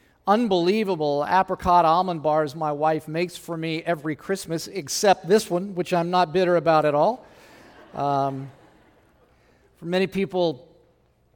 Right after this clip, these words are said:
Christmas comes with the anticipation of a,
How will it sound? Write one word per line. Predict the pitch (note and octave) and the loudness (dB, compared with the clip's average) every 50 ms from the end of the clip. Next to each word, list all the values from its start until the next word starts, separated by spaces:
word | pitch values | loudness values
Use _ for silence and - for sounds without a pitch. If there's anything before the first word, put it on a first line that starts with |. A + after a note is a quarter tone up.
| _ - - _ | _ -20 -20 _
Christmas | - - A3 F#3 - F#3+ F#3+ D#3 - | 0 2 2 2 0 -2 -6 -6 -4
comes | - - G#3 G3+ G3 F3+ D#3 | 0 2 2 2 2 0 -4
with | E3 E3 F#3 F3+ F3 - - - - _ _ _ | -2 0 0 0 0 -2 -6 -18 -20 _ _ _
the | D#3 D#3 D#3+ | -6 -4 -4
anticipation | D3+ - - G#3+ - - - - F#3+ F#3+ F#3+ G3 F#3+ - F#3 F3+ F3 | -2 0 0 0 0 -2 -4 -2 2 2 2 2 0 -2 -4 -2 -2
of | D#3+ C#3 B2 | -2 -2 -4
a, | C3+ B2 | -6 -8